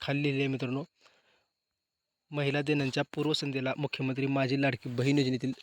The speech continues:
सर्व पात्र लाभार्थ्यांना फेब्रुवारी व मार्च महिन्याचा लाभ दिला जाणार आहे. तर दिनांक दिले मित्रांनो, सात मार्च दोन हजार पंचवीस पर्यंत सर्व पात्र लाभार्थ्यांच्या खात्यात दोन महिन्यांचा सन्मान निधी म्हणजेच तीन हजार रुपये मिळ-, मिळणार आहेत मित्रांनो. त्या, त्याबाबत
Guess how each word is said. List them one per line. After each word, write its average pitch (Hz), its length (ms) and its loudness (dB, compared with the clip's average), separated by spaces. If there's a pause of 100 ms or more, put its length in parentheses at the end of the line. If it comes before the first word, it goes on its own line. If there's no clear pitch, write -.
सर्व - 240 -6 (120)
पात्र 147 320 0 (260)
लाभार्थ्यांना 127 560 0 (180)
फेब्रुवारी 135 320 0
व 135 160 0
मार्च 135 340 0
महिन्याचा 135 460 0 (920)
लाभ 131 260 -2 (240)
दिला 139 260 0
जाणार 135 240 -2
आहे. 127 200 -4
तर - 300 -14
दिनांक 131 300 0
दिले 131 200 2
मित्रांनो, 135 440 -2 (440)
सात 139 280 0
मार्च 131 280 2
दोन 131 120 0
हजार 127 160 0 (140)
पंचवीस 135 420 -2
पर्यंत 127 360 -6
सर्व 143 240 2
पात्र 151 380 -2
लाभार्थ्यांच्या 131 640 2
खात्यात 127 260 0
दोन 131 260 2 (100)
महिन्यांचा 127 580 -2
सन्मान 131 360 0
निधी 127 200 2
म्हणजेच 127 340 2 (640)
तीन 135 140 -2
हजार 131 220 0
रुपये 135 220 2
मिळ-, 131 240 -2 (100)
मिळणार 135 220 -4
आहेत 131 160 -4
मित्रांनो. 123 360 -6 (100)
त्या, 127 140 -2 (480)
त्याबाबत 139 300 -6